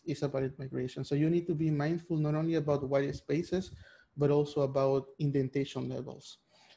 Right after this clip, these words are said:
Uh, you know, and this comes with practice and experience. So the first few times you might not get it right, you execute the migration, you get the error, and then you, you fix it. Or you can also, like, install a plugin and preemptively,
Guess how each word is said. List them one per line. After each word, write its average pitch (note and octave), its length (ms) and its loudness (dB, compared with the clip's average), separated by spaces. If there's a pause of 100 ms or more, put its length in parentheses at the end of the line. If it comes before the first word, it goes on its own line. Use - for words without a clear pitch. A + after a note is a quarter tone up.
(140)
Uh, C#3 420 2
you F3 80 0
know, D#3+ 180 6
and C#3 100 4
this E3 180 0
comes D#3+ 340 0
with C#3+ 240 -2
practice C#3+ 420 0
and C#3 120 0
experience. F3+ 720 -2 (320)
So C#3 300 4
the C3+ 140 2
first D#3 260 -2
few D3+ 140 0
times D3 440 -2
you C#3 80 -4
might C#3 200 -2
not C#3 180 -2
get C3+ 120 0
it C3 160 -6
right, F#3+ 260 2 (420)
you D3 200 2
execute D3 400 0
the C#3 100 4
migration, C#3 600 0
you C3+ 100 -2
get C3+ 200 0
the C3+ 200 -2
error, C3+ 340 0
and C3 140 -2
then C3 180 -2
you, C3+ 220 -4
you C#3+ 120 -6
fix - 340 -10 (360)
it. - 80 -14 (800)
Or E3 160 6
you D3 100 4
can D3 160 0
also, C#3+ 220 -2
like, C3+ 220 0
install C3+ 340 -2
a B2+ 40 0
plugin F3+ 460 0 (320)
and C#3 240 0 (140)
preemptively, C#3+ 960 0